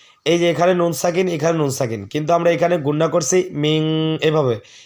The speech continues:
কিন্তু এখানে করলে মিন, মিং পড়িনি, বলছি মিন, মিন খলফিহিম। তাড়াতাড়ি কেন বললাম? ওই যে বলছিলাম নুন সাকিনের পর যদি হামজা হা আইন হা গইন খ, এই ছয় ভাগে কোনো একটা হরফ থাকে,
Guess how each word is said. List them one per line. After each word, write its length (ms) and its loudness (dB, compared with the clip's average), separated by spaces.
কিন্তু 240 0
এখানে 300 2
করলে 200 2
মিন, 220 0
মিং 300 0
পড়িনি, 300 0
বলছি 320 0
মিন, 360 0
মিন 260 0
খলফিহিম। 500 -2
তাড়াতাড়ি 340 0
কেন 200 0
বললাম? 320 0
ওই 100 2
যে 80 2
বলছিলাম 520 0
নুন 180 0
সাকিনের 340 0
পর 100 2
যদি 300 0
হামজা 520 0
হা 260 0
আইন 200 0
হা 140 2
গইন 280 0
খ, 340 -6
এই 140 0
ছয় 220 0
ভাগে 120 -2
কোনো 140 -2
একটা 160 0
হরফ 220 -2
থাকে, 240 -6